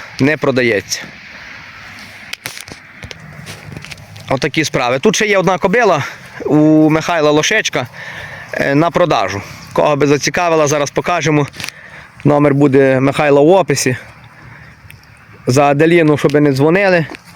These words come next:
бо Аделіна не продається. Ну, це, це красота. Ти знаєш, я вже собі, чесно тобі тако сказати, я вже думав, е, після того, як ти її купив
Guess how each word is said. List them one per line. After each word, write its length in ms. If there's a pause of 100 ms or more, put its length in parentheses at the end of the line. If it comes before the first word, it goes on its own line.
(440)
бо 140
Аделіна 400
не 100
продається. 640 (1800)
Ну, 140
це, 300 (320)
це 160
красота. 480 (640)
Ти 100
знаєш, 340
я 80
вже 160
собі, 280 (720)
чесно 340
тобі 160
тако 200
сказати, 400
я 100
вже 160
думав, 380 (600)
е, 120
після 280
того, 240
як 120
ти 100
її 120
купив 460